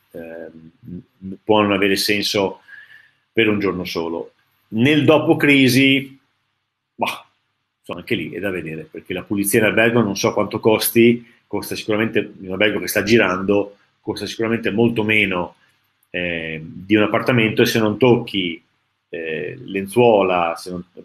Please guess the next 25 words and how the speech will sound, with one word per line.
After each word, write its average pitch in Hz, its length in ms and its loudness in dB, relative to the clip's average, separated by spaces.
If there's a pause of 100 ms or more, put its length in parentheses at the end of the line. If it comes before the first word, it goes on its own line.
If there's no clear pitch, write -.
(120)
letto, 104 440 -2
se - 100 -16
non 90 200 -12
tocchi, 92 500 -6 (460)
ehm, 85 640 -14
a-, 98 260 -6
a-, 98 300 -2 (960)
asciugamani, 120 560 2
eccetera, 107 720 0 (240)
può 110 180 2
veramente 95 460 0
essere 87 580 -6
molto 82 220 -20
più 85 100 -12
basso. 80 460 -10 (500)
Chiaramente 92 420 -6
è 82 80 -8
tutto 120 220 -6
un 117 60 0
discorso 110 380 0
di 98 120 -2
logistica 90 760 -8 (380)
e - 120 -10
di 92 80 -8
organizzazione. 80 800 -10